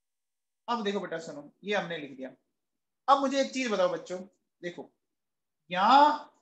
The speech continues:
ये atmospheric pressure लग रहा है क्या? लग रहा है बच्चों, लग रहा है। और ये liquid एकदम आपकी stable state में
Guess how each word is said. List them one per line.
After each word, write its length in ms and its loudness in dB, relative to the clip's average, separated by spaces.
ये 160 0
atmospheric 440 -4
pressure 240 -4
लग 140 -2
रहा 100 2
है 60 0
क्या? 140 -4
लग 120 -8
रहा 120 4
है 80 -8
बच्चों, 200 -20
लग 160 -8
रहा 120 -8
है। 120 -18
और 120 0
ये 240 4
liquid 520 2
एकदम 500 0
आपकी 500 0
stable 480 -2
state 300 -2
में 200 -4